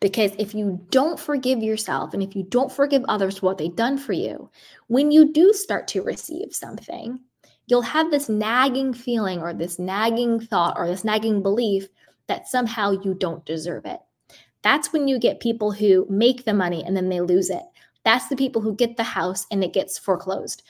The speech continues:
That's the people who get the relationship and then they, their spouse cheats and then the relationship is over. Because a part of them believes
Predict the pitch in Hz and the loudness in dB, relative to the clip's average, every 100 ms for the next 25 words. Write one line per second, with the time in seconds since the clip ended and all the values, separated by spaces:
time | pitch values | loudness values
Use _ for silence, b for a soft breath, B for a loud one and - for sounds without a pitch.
0 | B B - 226 240 277 269 269 233 240 | B B 0 0 0 0 2 2 -2 -2
1 | 208 240 240 - 220 214 202 196 202 208 | 0 2 0 0 0 2 2 2 2 6
2 | 202 - 208 - 190 180 - - 202 196 | 4 4 -4 -2 -2 -4 -6 0 4 4
3 | 190 185 196 185 190 190 190 - 190 185 | 4 2 4 4 4 2 0 -2 0 0
4 | - 190 175 - - 240 185 - - 196 | 0 0 0 -4 -2 -2 -2 -4 -2 0
5 | 185 190 185 190 202 196 196 196 196 - | 0 0 0 0 2 2 2 0 -4 -6
6 | 185 - 202 - - b b b b - | -8 -4 -2 -4 -8 b b b b -6
7 | 233 226 220 - - 311 381 - 220 214 | 0 0 0 -6 -4 2 4 4 2 4
8 | 214 202 196 180 180 214 254 196 196 180 | 4 6 6 4 2 2 2 2 0 -4
9 | 175 - | -8 -12